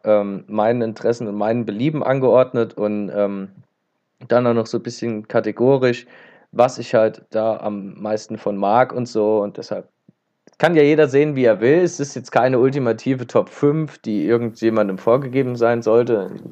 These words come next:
Jeder, der will, kann sich ja selbst sein, seine Top fünf Herr der Ringe Merch zusammendichten. Ich meine, da gibt's so viel klasse Zeug.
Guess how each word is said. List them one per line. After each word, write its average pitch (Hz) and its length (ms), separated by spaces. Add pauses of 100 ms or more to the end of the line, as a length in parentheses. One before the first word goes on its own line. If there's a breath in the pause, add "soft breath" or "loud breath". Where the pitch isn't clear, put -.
Jeder, 107 220
der 101 180
will, 110 200
kann 107 220
sich 101 140
ja 101 100
selbst 123 380
sein, 92 400 (220)
seine - 300
Top - 260
fünf 110 260
Herr 113 100
der 107 140
Ringe 110 200
Merch 110 300 (140)
zusammendichten. 113 840 (320 loud breath)
Ich - 40
meine, 123 180
da 127 40
gibt's 127 240
so 156 200
viel 135 240
klasse 104 320
Zeug. 95 400